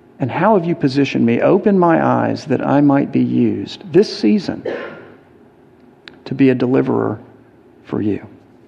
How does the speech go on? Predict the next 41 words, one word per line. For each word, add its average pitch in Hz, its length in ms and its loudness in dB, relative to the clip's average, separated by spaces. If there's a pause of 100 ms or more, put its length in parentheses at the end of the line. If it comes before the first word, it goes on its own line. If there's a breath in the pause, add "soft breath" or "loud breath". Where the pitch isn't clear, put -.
(140)
All - 60 -2
right? 160 260 0 (160)
So 143 140 -2
as 123 80 -4
we 139 100 -2
come 160 220 0
to 151 80 0
the 139 80 0
table, 117 520 -4 (420)
think 131 180 -2
about 110 240 -2
those 107 240 -10
things. 95 320 -12
Let's 123 160 -8
pray. 98 260 -10 (960 loud breath)
Our 151 80 2
Father 185 380 2
and 160 80 2
our 151 80 2
God, 156 240 4
we 139 100 0
thank 156 300 2
you 135 100 2
for 139 140 -2
the 131 80 2
Lord 135 260 4
Jesus. 147 540 0
We 127 80 -2
thank 139 320 0
you, 127 80 2
God, 131 300 0
that - 140 -4
you 135 80 4
have 127 120 2
not 139 160 4
abandoned 143 520 2
us 131 400 -2 (540 loud breath)
to 147 140 2
our 139 120 4
own 170 180 2
devices, 180 800 0